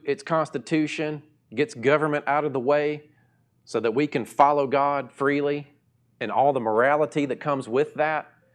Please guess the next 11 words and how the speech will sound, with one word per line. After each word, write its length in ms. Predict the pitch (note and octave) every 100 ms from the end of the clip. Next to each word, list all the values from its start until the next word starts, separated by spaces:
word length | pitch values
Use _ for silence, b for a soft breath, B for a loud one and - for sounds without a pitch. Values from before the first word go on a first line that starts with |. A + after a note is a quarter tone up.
| _ _ _
whether 300 | D3 A3 G#3
or 60 | D3
not 500 | D3 F3 C#3 - _ -
the 80 | A2
U 260 | C3+ D#3+
S 220 | C#3+ -
A 400 | D3 D#3 D#3+ D#3 - b b
holds 560 | - - E3+ D#3 B2+ -
to 500 | - E3 D#3+ E3 D#3+ -
that 300 | G#2 B2 C3
ideology 1000 | C3 C#3 C3 C3 C3+ C#3+ C#3+ D#3+ D#3+ E3